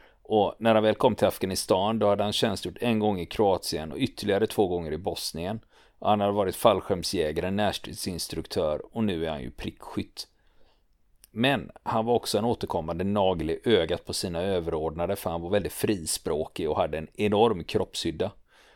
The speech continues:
Och bara några veckor före uppdraget i Afghanistan så klagade hans regemente Sergeant Major, ja, alltså motsvarande regementsförvaltare i svenska armén.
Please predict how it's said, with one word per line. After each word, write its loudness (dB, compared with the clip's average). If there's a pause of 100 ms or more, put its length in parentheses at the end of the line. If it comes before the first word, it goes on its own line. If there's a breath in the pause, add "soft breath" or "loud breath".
(460 soft breath)
Och -6
bara 8
några 2
veckor -4
före 4
uppdraget 0
i 2
Afghanistan -2
så -4
klagade 2
hans -2
regemente -4
Sergeant -2
Major, -2 (800 soft breath)
ja, 0
alltså -2
motsvarande 0
regementsförvaltare 0
i -6
svenska -2
armén. -10